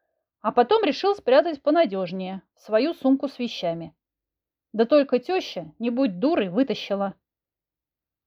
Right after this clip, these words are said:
«Вот что они у нас искали, оказывается», протянула Люся.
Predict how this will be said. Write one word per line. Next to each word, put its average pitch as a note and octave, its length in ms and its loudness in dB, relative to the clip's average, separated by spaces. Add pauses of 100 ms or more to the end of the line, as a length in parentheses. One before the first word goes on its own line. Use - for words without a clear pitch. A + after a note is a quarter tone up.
(320)
«Вот F4+ 920 4
что F#4 300 -2
они F#4 180 -2
у F#4 100 -4
нас F4+ 240 -4
искали, E4+ 720 2
оказывается», F#3 1200 -2
протянула A3 540 -6
Люся. F#3 420 -8